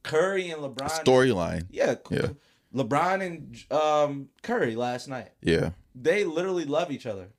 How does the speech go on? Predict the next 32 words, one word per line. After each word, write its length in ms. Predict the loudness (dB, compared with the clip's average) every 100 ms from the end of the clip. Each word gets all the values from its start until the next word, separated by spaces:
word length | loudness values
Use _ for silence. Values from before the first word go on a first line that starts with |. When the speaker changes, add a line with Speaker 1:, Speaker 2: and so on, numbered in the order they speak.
| _ -10
Speaker 1:
They 140 | -2
hug 200 | 2 2
after 180 | 0 -4
every 160 | -6 -6
game. 280 | -8 -6 2
But 80 |
Speaker 2:
Mm-hmm. 100 | 4
Speaker 1:
it's 80 | 4
just 180 | 2 -6
a 40 |
rivalry, 460 | -4 -2 -2 -4 -6
like, 280 | -8 -10 -14 _ -4
Warriors, 580 | 2 4 4 2 -4
LeBron. 400 | -8 -12 -10 -10 -14 _ -20 -14 2
Speaker 2:
That's 180 | 2 4
another 200 | 4 4
thing 140 | 4
they 100 | 4
need 200 | 4 0
to 60 | 0
do 120 | 2
better 260 | 4 4 4
than 200 | 2 0
is 140 | -2
the 100 | -4
storyline. 640 | 0 4 4 4 0 -4 -6 0
'Cause 180 | 0 2
that's 180 | 0
the 60 | -2
thing, 340 | 0 2 4
like, 300 | 4 0 0 -16 _ _ _ _ _
the 160 | 0